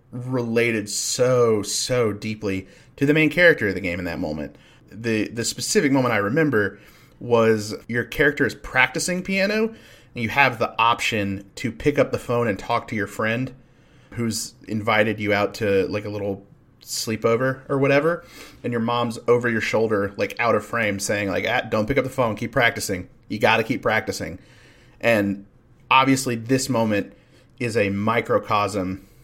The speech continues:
This choice you make is going to dictate what you dedicate your life towards, having a really close friend who means a lot to you, or pouring yourself fully into, you know, learning piano and trying to get somewhere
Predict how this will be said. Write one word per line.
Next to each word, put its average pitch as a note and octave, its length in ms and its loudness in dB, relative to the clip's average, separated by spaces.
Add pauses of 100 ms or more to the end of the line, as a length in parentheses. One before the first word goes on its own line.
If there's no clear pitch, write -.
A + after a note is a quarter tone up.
(200)
This C3 160 0
choice C3 360 0
you A#2+ 60 -4
make G#2+ 220 -2
is A2 120 -6
going A#2 420 0
to A2 160 -6
dictate G2+ 800 -4 (420)
what A#2 280 4
you A#2 100 2
dedicate G2+ 480 0
your F#2 120 0
life F#2 280 -2
towards, F#2 360 -4
having G#2+ 600 -2 (140)
a A2 80 0
really C3 260 4
close B2 480 4
friend A#2 340 0
who A2 100 -4
means A2+ 220 -2
a G#2 40 -4
lot G#2 260 0
to A#2+ 100 -8
you, A#2+ 240 -6 (520)
or A#2+ 540 6 (340)
pouring B2 360 2
yourself A2 460 0 (280)
fully A2+ 440 2
into, G#2+ 800 -2
you G3 100 -4
know, F3 140 2
learning G#3 300 -2
piano G3+ 400 2
and F#2+ 120 0
trying C3 260 0
to A#2+ 80 0
get - 400 0
somewhere G#2+ 680 0